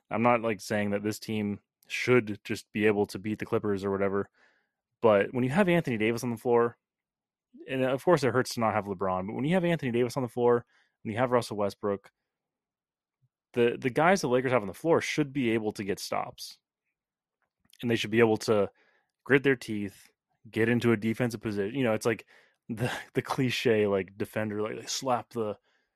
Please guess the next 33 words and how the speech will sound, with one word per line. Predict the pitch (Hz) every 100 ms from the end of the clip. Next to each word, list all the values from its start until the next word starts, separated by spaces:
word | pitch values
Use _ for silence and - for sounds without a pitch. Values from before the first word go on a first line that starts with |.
| _ _ _ _ _ -
the | 113
floor | - 117 107 104
and | 101 104
the, | 113
you | 120
know, | 107 101
like, | 110 - - _ _ -
I'm | 156
not | 135
saying | 131 110
that | 98
they | 101
should | 107 92
do | 101
that | 104 107 104
literally, | 107 107 131 139 143
but | 117 110 110
just | 117
mentally, | 101 117 - 98 92 95 - -
right? | 101 107
Like, | 107 101 _ _
get | 113 147 -
ready. | 127 143 123 107
Let's | 113 107
get | - 123
up | 131 -
for | 120
this | 117
game. | 107 120 107
Let's | 110 -
get | 113
prepared. | - - 117 101 95
Let's, | 104 -